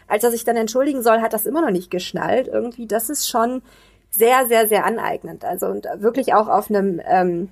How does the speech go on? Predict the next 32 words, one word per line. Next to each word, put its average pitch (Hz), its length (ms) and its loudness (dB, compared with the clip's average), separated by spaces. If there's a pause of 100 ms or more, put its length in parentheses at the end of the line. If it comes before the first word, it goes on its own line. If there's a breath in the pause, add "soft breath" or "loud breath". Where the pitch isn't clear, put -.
zynischen 202 460 0
Niveau 170 320 -2
fast - 400 -10
schon. - 240 -8
Also, - 460 -10
äh, - 240 -10
das - 140 -20
muss 214 460 0
man 202 220 2
einfach 190 240 0
sagen. 185 340 -2
Aber 175 180 -2
was 185 160 -2
trotzdem 214 460 0
ja 196 320 2 (540 soft breath)
in 233 120 0
dem 233 200 0
Sinne 226 320 2
wieder 214 240 2
zum 226 200 -2
Gesamtbild 196 720 0
passt, - 480 0
weil - 160 2
es - 140 -4
ja 220 160 0
genau 190 300 0
darum 190 340 0
geht, 190 260 0
dass 175 220 -2
eben - 320 -10
dieses 202 340 -4
System 196 720 2